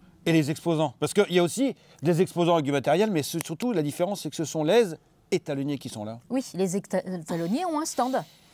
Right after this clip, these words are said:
Speaker 1: Donc on peut parler vraiment
Speaker 2: On
Speaker 1: avec
Speaker 2: peut
Speaker 1: eux.
Speaker 2: parler avec eux. Euh, au début, beaucoup d'étalonniers disaient : « Non, non, on n'a pas besoin de stand ». Et puis ils se sont aperçus que finalement, euh,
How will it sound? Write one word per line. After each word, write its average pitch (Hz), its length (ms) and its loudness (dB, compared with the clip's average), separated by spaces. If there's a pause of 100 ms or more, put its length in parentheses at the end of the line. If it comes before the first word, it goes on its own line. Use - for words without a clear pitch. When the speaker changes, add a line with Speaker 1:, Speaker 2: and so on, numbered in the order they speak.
(480)
Speaker 1:
Donc 107 180 -4
on 104 40 -10
peut 110 100 -8
parler 117 240 -4
vraiment 117 220 -4
Speaker 2:
On - 20 -2
Speaker 1:
avec 117 100 -4
Speaker 2:
peut 180 80 0
Speaker 1:
eux. 165 40 -6
Speaker 2:
parler 175 280 -4
avec 175 260 -6
eux. 143 80 -8 (200)
Euh, 151 500 -6
au 240 140 -2
début, 269 340 2
beaucoup 285 280 -2
d'étalonniers 247 580 0
disaient : « 226 280 -2
Non, 233 120 0
non, 240 280 0
on - 40 -2
n'a 214 80 -4
pas 226 100 -2
besoin 208 360 -4
de 196 60 -6
stand ». 247 380 -2
Et 180 60 -6
puis 202 140 -6
ils - 20 -2
se - 100 -8
sont - 80 -8
aperçus 202 400 -8
que - 80 -8
finalement, 185 640 -8
euh, 170 80 -8